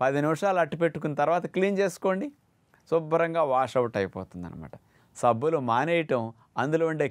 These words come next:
కెమికల్ అసిడిక్ ఎఫెక్ట్ అంతా మన చర్మాన్ని ఇరిటేట్ చేస్తుంటాయి, పై లేయర్‌ని డ్యామేజ్ చేస్తుంటాయి. అసలు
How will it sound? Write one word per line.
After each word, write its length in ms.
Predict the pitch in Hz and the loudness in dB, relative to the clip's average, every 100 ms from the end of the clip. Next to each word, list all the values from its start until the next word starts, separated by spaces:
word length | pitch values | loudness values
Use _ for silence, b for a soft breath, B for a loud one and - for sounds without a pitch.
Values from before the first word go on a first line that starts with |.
| - | -2
కెమికల్ 480 | 160 190 196 196 185 147 | -2 0 0 0 0 -2
అసిడిక్ 400 | 165 214 214 196 175 | 0 0 0 0 0
ఎఫెక్ట్ 300 | 160 147 147 | -2 -2 -2
అంతా 280 | 143 135 139 123 | -2 -2 0 0
మన 120 | 117 104 _ - | -2 -4 _ -2
చర్మాన్ని 680 | 147 170 180 175 147 127 123 120 b b b b - | 0 2 0 0 0 -2 -4 -6 b b b b -2
ఇరిటేట్ 480 | 139 156 180 170 - | -2 0 2 0 2
చేస్తుంటాయి, 720 | 139 117 - 113 110 117 107 90 - b b b b 151 | 2 2 -4 -4 0 0 0 -6 -12 b b b b -2
పై 120 | 180 202 | 0 2
లేయర్‌ని 380 | 185 170 151 123 | 2 2 0 0
డ్యామేజ్ 340 | 120 156 175 - | 0 0 -2 0
చేస్తుంటాయి. 640 | 135 117 - 117 104 117 98 b b b 110 | -2 -2 -6 -6 -2 -2 -4 b b b -2
అసలు 200 | - | 0